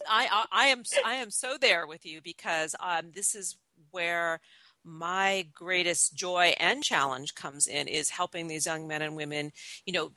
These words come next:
find some sense of serenity, some sense of joy after this experience. And you mentioned about that, that sense of serenity comes from having your gun next to you. And I want to point out that this is a hyper mindful state, that we talk about training these men and women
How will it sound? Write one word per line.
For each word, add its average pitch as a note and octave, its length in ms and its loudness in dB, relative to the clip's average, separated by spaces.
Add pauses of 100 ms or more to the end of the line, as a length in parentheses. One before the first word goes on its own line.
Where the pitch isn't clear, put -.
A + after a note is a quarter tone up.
(120)
find G3 460 6
some F3 320 4
sense E3 380 4
of D#3+ 160 -8
serenity, D3 500 -4
some F3+ 320 -2
sense E3 320 2
of C#3 140 -14
joy D#3+ 500 -2 (100)
after E3 540 2
this D3 280 2
experience. C4 600 0
And E3+ 100 -6
you E3 80 -2
mentioned G#3 400 -2
about D#3+ 300 4
that, D3 200 6 (100)
that D#3+ 160 4
sense F3+ 240 4
of E3 80 -4
serenity F#3 560 -2
comes E3 400 -4
from D#3+ 180 -6
having E3 320 -2
your D3+ 160 -10
gun B3 320 2
next C#3 360 4
to C#3+ 60 -4
you. C3 260 -6 (520)
And G#3+ 120 8
I G3 120 10 (200)
want A#3+ 240 2
to - 160 -6
point A3+ 240 2
out B3 360 2
that - 240 0
this - 180 6
is C4 140 6
a F3+ 280 2
hyper C4+ 760 -2
mindful G3+ 560 -2
state, - 540 2
that F3+ 100 0
we F3+ 100 -6
talk C#4 300 2
about G#3+ 300 4
training A#3 360 2
these F#3 160 2
men F3+ 160 0
and F3+ 120 2
women F3 260 2